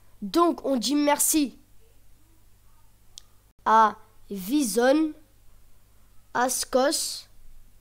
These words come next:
M G tiré du bas Balek. Et voilà, à eux, à, à les trois là, les trois derniers, les trois derniers boss.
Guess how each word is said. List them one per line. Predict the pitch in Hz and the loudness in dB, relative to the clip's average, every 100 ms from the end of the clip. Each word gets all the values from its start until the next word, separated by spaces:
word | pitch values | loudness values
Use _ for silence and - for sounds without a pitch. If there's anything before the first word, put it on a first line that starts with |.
| - - - | -20 -20 -4
M | 240 262 247 233 | 0 0 -2 -4
G | 180 196 254 247 | -4 -2 -2 -2
tiré | - 226 | -4 -6
du | 214 | -6
bas | 208 226 220 214 - | -4 -2 -2 -4 -10
Balek. | 190 175 214 208 202 208 247 320 - - - - _ - - - - - - - - - _ _ - - | -16 -10 -4 -2 -2 0 -2 -2 -8 -18 -20 -20 _ -20 -20 -20 -20 -20 -20 -20 -20 -20 _ _ -20 -6
Et | 233 233 233 226 226 | 0 2 4 2 0
voilà, | 220 202 - | -2 -6 -6
à | 202 202 190 - - - | -6 -6 -6 -8 -14 -8
eux, | 220 233 - - - | -6 -6 -10 -20 -12
à, | 214 208 202 - - | -6 -4 -4 -6 -10
à | 214 202 196 | -8 -6 -6
les | 214 247 | -6 -6
trois | - 240 240 | -6 -2 0
là, | 226 226 | 0 -2
les | 202 | -6
trois | - 226 | -8 -10
derniers, | 214 202 196 185 - | -8 -6 -8 -10 -14
les | 196 | -16
trois | - 220 | -12 -10
derniers | 202 185 180 175 | -8 -10 -10 -10
boss. | 202 277 - | -10 -10 -14